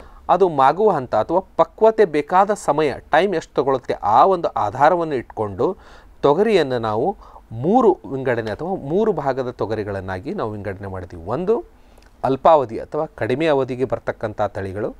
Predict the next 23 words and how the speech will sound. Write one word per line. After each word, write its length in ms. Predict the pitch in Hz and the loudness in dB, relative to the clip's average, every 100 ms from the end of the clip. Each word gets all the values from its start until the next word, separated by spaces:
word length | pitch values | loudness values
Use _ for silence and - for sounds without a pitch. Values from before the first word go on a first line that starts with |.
| - - - | -18 -20 -8
ಇನ್ನು 360 | 180 214 151 - 135 | -4 0 -2 -4 -6
ಮಧ್ಯಮ 360 | 123 107 170 | -6 -4 -2
ಅವಧಿ 480 | 185 147 131 117 120 - - | 2 2 2 0 -8 -12 -10
ಬರ್ತಕ್ಕಂಥ 500 | 113 - - 104 98 | -8 -8 -10 -10 -6
ತಳಿಗಳು, 560 | 98 101 98 107 240 - - | -6 -6 -8 -6 -8 -10 -4
ಆಮೇಲೆ 400 | 151 190 147 120 | -2 -2 -4 -6
ದೀರ್ಘಾವಧಿ 600 | 117 123 135 185 160 113 | -6 -6 0 2 2 0
ಬರ್ತಕ್ಕಂಥ 600 | 101 - - - 92 92 | -8 -10 -12 -12 -10 -8
ತಳಿಗಳು. 480 | 160 104 92 87 - _ - - - - - | -8 -8 -10 -12 -18 _ -20 -20 -20 -20 -6
ಈ 140 | 185 240 | 0 0
ರೀತಿಯಾಗಿ 480 | 202 175 160 135 | 0 2 2 2
ವಿಂಗಡಣೆ 400 | 131 117 113 107 | -2 -4 -4 -4
ಮಾಡಿದ್ವಿ. 340 | 95 95 95 98 | -6 -8 -8 -6
ಹಾಗಾದ್ರೆ 380 | 165 190 202 190 | -2 0 0 0
ಅಲ್ಪಾವಧಿ 680 | - 143 - 226 240 226 220 | 0 -2 4 4 4 2 0
ಅವಧಿಯ 480 | 160 160 165 170 | 0 0 0 -2
ತಳಿಗಳು 560 | 165 - 135 175 170 143 | -2 0 2 4 4 2
ಅಂತಂದ್ರೆ 460 | 123 110 107 98 160 | 0 -4 -8 -6 -6
ಎಷ್ಟು 320 | 208 - 233 | -6 -8 -4
ದಿನದಲ್ಲಿ 360 | 196 165 151 | -2 0 -2
ನಮಗೆ 300 | 143 135 131 | -2 -4 -4
ಬರಬಹುದು 600 | 123 110 101 101 98 98 | -4 -4 -4 -6 -8 -10
ಅಂತ 200 | 95 98 | -12 -4